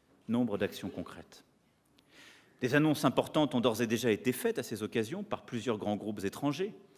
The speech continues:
montrant qu'il est possible de les faire travailler chez nous, en approfondissant avec eux un dialogue exigeant sur les aspects les plus complexes, la sécurité,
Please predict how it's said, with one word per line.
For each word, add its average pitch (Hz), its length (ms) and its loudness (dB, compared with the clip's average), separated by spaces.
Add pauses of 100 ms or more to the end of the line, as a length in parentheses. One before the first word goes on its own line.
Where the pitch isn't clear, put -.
(140)
montrant 147 280 4
qu'il - 180 0
est 123 60 6
possible 180 580 2 (600)
de 113 80 2
les 123 80 2
faire 120 180 0
travailler 107 380 0
chez 190 200 0
nous, 214 200 -2 (340)
en 120 140 4
approfondissant 135 640 2
avec 110 240 0
eux 127 40 2
un 113 80 0
dialogue 98 320 0
exigeant 151 640 -4
sur - 220 -10
les 107 120 -2
aspects 110 240 -4
les 101 80 -2
plus 120 140 -8
complexes, - 480 -4
la 101 80 -6
sécurité, 143 720 -4